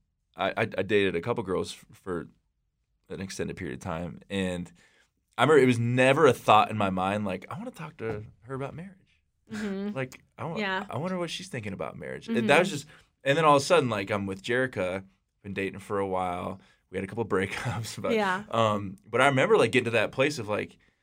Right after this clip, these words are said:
Speaker 1: "I wanna ask her what she thinks about marriage." And it was kind of like all of a sudden that, that kind of opened up the conversation. She was thinking about it.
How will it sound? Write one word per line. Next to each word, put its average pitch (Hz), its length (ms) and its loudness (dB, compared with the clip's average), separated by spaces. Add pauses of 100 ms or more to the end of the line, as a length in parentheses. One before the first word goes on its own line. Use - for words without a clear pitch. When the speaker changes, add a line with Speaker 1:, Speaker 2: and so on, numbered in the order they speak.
(380)
Speaker 1:
"I 185 40 -6
wanna 285 180 -8
ask 240 180 -10
her 185 100 -2
what 175 140 -4
she 175 200 -8
thinks 165 260 -12
about 160 160 -10
marriage." 160 280 -6
And 123 140 -2
it 139 60 2
was 127 140 -2
kind 165 180 0
of 208 100 -2
like 127 160 0
all 120 180 4
of 117 60 2
a - 40 -10
sudden 127 200 -2
that, 101 280 -6
that - 340 -6
kind 104 160 -10
of 92 60 -6
opened 101 220 -2
up - 60 -12
the - 60 -18
conversation. 107 600 -8
She 117 180 -8
was 113 120 -10
thinking 110 220 -12
about 110 280 -2
it. 113 220 -2